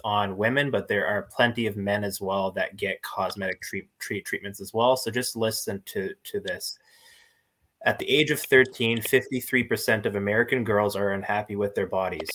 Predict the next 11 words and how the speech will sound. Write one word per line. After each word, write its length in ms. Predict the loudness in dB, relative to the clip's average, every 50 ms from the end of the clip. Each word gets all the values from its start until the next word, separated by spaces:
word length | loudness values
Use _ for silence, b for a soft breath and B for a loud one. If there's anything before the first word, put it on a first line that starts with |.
| -10 -8 -8
This 120 | -8 -8 -8 -4
grows 320 | 0 2 4 4 4 2 0
to 100 | -6 -6
seventy-eight 720 | -6 0 2 2 2 4 2 0 -2 -2 -2 -4 -6 -6 -4
percent 420 | -6 -6 -4 -2 -2 -2 -2 -2
by 120 | -4 -6 -6
the 100 | -6 -6
time 340 | -8 -6 -4 -2 -2 -2 -2
girls 300 | 0 0 0 0 0 -2
reach 160 | -6 -6 -4
seventeen. 720 | -6 -4 -4 -4 -6 -6 -10 -8 -4 -4 -4 -4 -6 -10